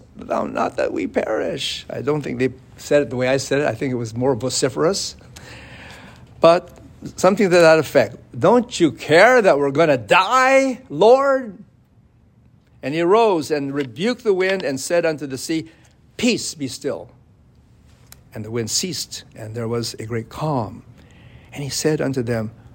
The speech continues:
"Why are you so fearful? How is it that you have no faith?" And they feared exceedingly and said one to another, "What manner of man is this, that even the wind and the sea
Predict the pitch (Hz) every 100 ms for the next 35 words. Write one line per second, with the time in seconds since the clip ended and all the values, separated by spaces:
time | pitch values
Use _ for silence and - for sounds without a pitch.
0 | - - - 277 220 147 117 - 113 101
1 | 127 131 151 190 185 - - - - -
2 | - - - - - - - 233 170 151
3 | 139 123 117 117 117 127 127 - 123 143
4 | 160 - - - - - - - - -
5 | - - - - - 117 113 107 - 156
6 | 156 123 - - 151 147 143 147 147 -
7 | 107 127 117 120 131 127 120 120 120 120
8 | 117 - 104 127 170 156 113 135 156 165
9 | 107 101 110 170 - 107 110 131 160 139
10 | 113 120 170 170 - 107 - - 185 -